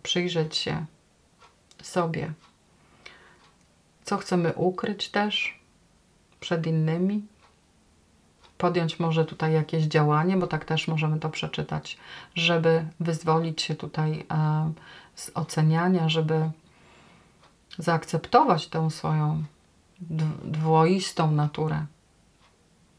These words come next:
Bo księżyc tutaj akurat bardzo fajnie o tym mówi, że nasza natura jest dwoista. I my jesteśmy i tacy, i tacy. I warto zaakceptować to, warto zaakceptować siebie jako jedność.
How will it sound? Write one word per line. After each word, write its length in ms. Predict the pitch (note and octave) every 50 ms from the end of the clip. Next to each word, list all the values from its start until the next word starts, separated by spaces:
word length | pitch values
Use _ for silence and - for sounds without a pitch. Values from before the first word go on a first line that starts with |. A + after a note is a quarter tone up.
| _ _ _ _ _ _ -
Bo 120 | E3 E3
księżyc 420 | D#3+ - - E3 D#3+ D#3 D#3+ D#3+ -
tutaj 240 | D3+ D3 - D#3
akurat 380 | D#3 D3+ - E3 D#3+ D#3+ D#3 D#3+
bardzo 420 | D#3+ F3 F#3 F3+ E3+ E3+ E3 D#3+
fajnie 400 | D#3 - - D#3+ D#3+ D#3+ E3 D#3+
o 60 | D#3+ D#3
tym 220 | - - E3 D#3+
mówi, 300 | D#3+ D#3+ D#3 D#3 D#3+ D#3
że 200 | D#3 D#3+ D#3+ D#3+ -
nasza 300 | - E3 D#3+ D#3+ D#3+ D#3
natura 380 | D#3+ D#3+ D#3+ D#3 - F#3 F3 E3+
jest 160 | E3 D#3+ D#3+
dwoista. 680 | - - E3+ E3+ F3+ F#3 F3+ - - - - D#3 D3+ C#3+ - - - - - - - - - - - - - - - - - _ -
I 60 | F3
my 140 | E3+ F3 F3
jesteśmy 580 | E3 E3 D#3+ - - E3 - - - D3+ D#3+ D#3+
i 160 | - F#3 F#3+
tacy, 380 | - A3+ A3 A3 A3 - - G3+
i 80 | G3
tacy. 540 | G3 A3 G#3 G3+ G3 - - - - - D#3 - - - -
I 80 | - F3+
warto 320 | E3 E3+ E3+ F3 - -
zaakceptować 840 | F3+ F#3 F3+ E3+ E3 - - F3 D#3+ - - G3 G3 F#3 F3+ E3 D#3
to, 120 | - - D#3+
warto 280 | E3 E3 D#3+ - E3+
zaakceptować 720 | D#3+ - E3+ E3 E3 - - D#3+ - - E3+ E3+ F3 F3 -
siebie 200 | - E3+ E3 E3
jako 220 | D#3+ D#3+ - D#3+
jedność. 800 | E3 F3 F3+ F3 F3 - D#3+ D#3 D3 D3 - - - - -